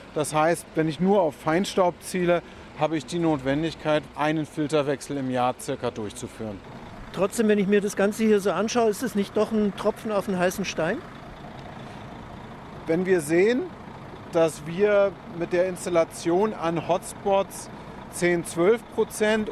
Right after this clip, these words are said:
Speaker 1: oder aber auch an den Gebäudefronten teilweise dreißig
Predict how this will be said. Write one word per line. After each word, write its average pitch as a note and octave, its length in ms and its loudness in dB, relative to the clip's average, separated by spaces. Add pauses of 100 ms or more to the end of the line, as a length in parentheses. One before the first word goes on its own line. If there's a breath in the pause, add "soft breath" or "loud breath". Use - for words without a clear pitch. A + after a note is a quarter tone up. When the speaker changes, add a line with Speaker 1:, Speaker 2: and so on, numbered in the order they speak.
Speaker 1:
oder G#3 420 2 (100)
aber F#3 420 2
auch F3+ 220 4
an F3+ 120 -2
den E3+ 100 0
Gebäudefronten F3+ 800 0
teilweise E3 600 0
dreißig D#3+ 520 -2